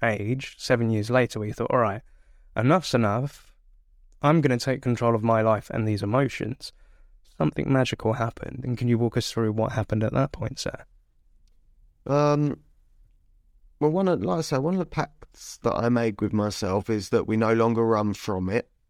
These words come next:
Speaker 2: we run to it. And
Speaker 1: Mm.
Speaker 2: just to give you a little example of what I mean by that, I was, I said to my girlfriend the other day, "I've been feeling a bit anxious for the last month. I've not said anything to anyone,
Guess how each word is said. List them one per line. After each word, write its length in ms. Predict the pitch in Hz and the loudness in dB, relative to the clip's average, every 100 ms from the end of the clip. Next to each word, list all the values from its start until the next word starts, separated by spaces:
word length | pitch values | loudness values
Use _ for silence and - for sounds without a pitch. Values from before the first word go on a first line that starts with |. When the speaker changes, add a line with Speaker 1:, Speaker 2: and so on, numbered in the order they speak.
| _ | _
Speaker 2:
we 140 | 113 110 | -2 2
run 280 | 104 107 104 | 2 0 -2
to 260 | - 92 | -2 -2
it. 180 | 95 - _ _ _ _ | -2 -4 _ _ _ _
And 400 | 117 117 120 - - _ - _ | -2 0 0 -4 -14 _ -20 _
Speaker 1:
Mm. 60 | 117 | 0
Speaker 2:
just 160 | 107 | 0
to 80 | - | -2
give 220 | 92 117 | 0 2
you 100 | 107 | 2
a 60 | 107 | 2
little 140 | - 95 | 2 -2
example 580 | - 107 117 110 104 | -2 2 2 2 0
of 100 | 92 | 0
what 160 | 101 - | -2 -2
I 40 | |
mean 260 | 95 104 113 | 0 2 0
by 160 | 95 - | -2 -4
that, 180 | - - | -4 0
I 120 | 107 | 2
was, 260 | 110 107 - 104 | 2 -2 -8 -6
I 20 | |
said 220 | - 135 | -4 -2
to 80 | 104 | -2
my 100 | 98 | -2
girlfriend 640 | 120 123 117 98 95 85 - _ - | 2 2 2 -2 -4 -6 -12 _ -2
the 160 | 98 | 0
other 220 | 98 95 | 0 0
day, 400 | 78 113 101 92 - _ _ _ _ _ _ _ _ _ _ _ - | -2 0 0 -4 -10 _ _ _ _ _ _ _ _ _ _ _ -4
"I've 200 | 131 - | -4 2
been 180 | 147 123 | 2 2
feeling 340 | 127 117 104 | 4 4 4
a 60 | 98 | 2
bit 160 | - | -2
anxious 560 | 113 104 - 107 - - _ _ _ - | -2 -4 -4 -4 -6 -12 _ _ _ -20
for 180 | - 110 | -4 0
the 100 | 104 | 2
last 260 | 101 98 | 2 0
month. 240 | 147 143 98 | 2 2 2
I've 80 | 101 | 0
not 200 | 117 - | -2 0
said 200 | 120 135 | 0 2
anything 440 | 104 95 92 95 | 0 -2 -4 -2
to 180 | 101 98 | 0 0
anyone, 480 | 95 95 92 110 | 0 -2 -4 -6